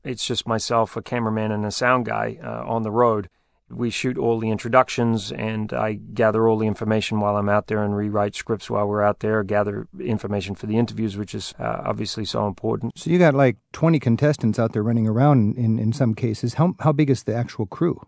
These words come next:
Speaker 1: Well, i-, in any given season,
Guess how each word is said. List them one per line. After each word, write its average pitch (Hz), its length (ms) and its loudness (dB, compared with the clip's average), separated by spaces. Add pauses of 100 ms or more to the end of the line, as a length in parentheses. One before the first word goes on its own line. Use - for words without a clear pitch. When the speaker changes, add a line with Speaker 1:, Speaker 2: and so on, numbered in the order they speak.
(520)
Speaker 1:
Well, 180 280 2
i-, 175 80 -6 (100)
in 160 300 0
any 220 180 4
given 165 320 2
season, 117 760 -4